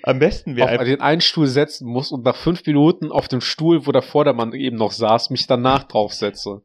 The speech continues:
Speaker 1: Am besten wär einfach, wenn du, wenn du am Schalter vorbeigehst, da so eine Einzelperson steht, wo alle fünf Schalter drauf zu-, zulaufen, der dir so ein High Five gibt, dass du jetzt geimpft wirst. Yay,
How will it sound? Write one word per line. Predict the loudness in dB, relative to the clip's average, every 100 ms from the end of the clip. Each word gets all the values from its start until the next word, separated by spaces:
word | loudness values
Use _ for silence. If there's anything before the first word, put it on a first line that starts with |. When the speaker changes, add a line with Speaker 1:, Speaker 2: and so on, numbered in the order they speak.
| -6
Speaker 1:
Am | -2
besten | -2 -2 -2
wär | 0
einfach, | 0 0
wenn | 0 2
du, | 2 0 _
wenn | -4 0
du |
am | 0
Schalter | 0 0 0
vorbeigehst, | 0 2 2 2
da | 0
so |
eine | 0 0
Einzelperson | -2 2 0 0 -6 0 0 2 0
steht, | 2 2 2
wo | 0
alle | 0 2 2
fünf | 0
Schalter | 0 0 2 2
drauf | 2 0
zu-, | -6
zulaufen, | 0 2 4 2 0 -10 -14 -4
der | 0
dir | 2
so | 2
ein | 2
High | 2
Five | 2 0
gibt, | 2
dass | 0
du | 2
jetzt | 0
geimpft | 0 0 2
wirst. | 2 4
Yay, | 4 6 6 4